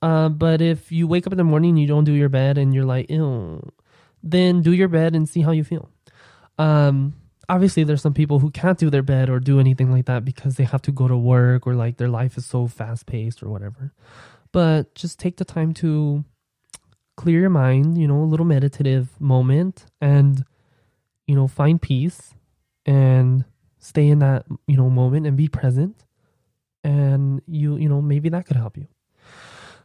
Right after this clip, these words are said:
Um, insecurities. Well,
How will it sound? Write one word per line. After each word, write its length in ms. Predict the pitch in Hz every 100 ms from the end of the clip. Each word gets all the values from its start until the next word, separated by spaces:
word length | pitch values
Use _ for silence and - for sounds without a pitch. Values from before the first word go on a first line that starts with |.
| _ -
Um, 420 | 208 214 214 214 -
insecurities. 840 | 233 247 - 175 156 147 147 - - - - - - _ _ _
Well, 360 | 196 202 202